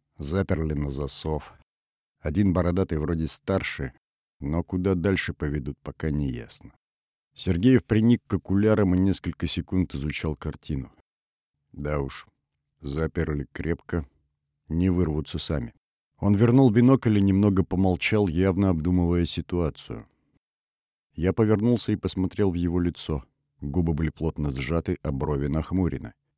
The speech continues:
«Пойдём с трёх направлений. Я и ещё двое по центру, Карелин, Глебов и Лапшин по правому флангу.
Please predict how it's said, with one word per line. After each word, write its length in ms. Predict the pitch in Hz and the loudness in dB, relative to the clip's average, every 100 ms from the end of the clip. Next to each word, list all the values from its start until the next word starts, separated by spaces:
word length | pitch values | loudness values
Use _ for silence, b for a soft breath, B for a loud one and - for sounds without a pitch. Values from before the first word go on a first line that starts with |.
| _ | _
«Пойдём 400 | - 69 69 76 | -6 -4 -2 -2
с 60 | 69 | -2
трёх 320 | - 73 69 | -4 -4 -4
направлений. 840 | 73 69 73 71 71 64 60 58 _ _ _ _ _ | -6 -4 -4 -2 -4 -4 -8 -14 _ _ _ _ _
Я 260 | - 87 85 | -2 2 4
и 80 | 80 | 2
ещё 300 | 76 - 82 | 0 0 -2
двое 260 | 76 78 | 0 0
по 140 | 73 76 | -2 -4
центру, 560 | - 98 92 - - - _ _ _ | -2 0 0 -2 -8 -14 _ _ _
Карелин, 520 | - 87 87 87 73 69 | -2 0 2 2 0 -2
Глебов 460 | 78 82 71 - | 0 0 -2 -6
и 40 | 73 | -8
Лапшин 520 | 69 - - 92 87 - _ - | -6 -6 -2 0 -2 -8 _ -8
по 120 | 71 | -6
правому 500 | - 82 82 82 80 | -2 0 0 0 0
флангу. 580 | - 73 65 64 64 | -2 -4 -4 -6 -12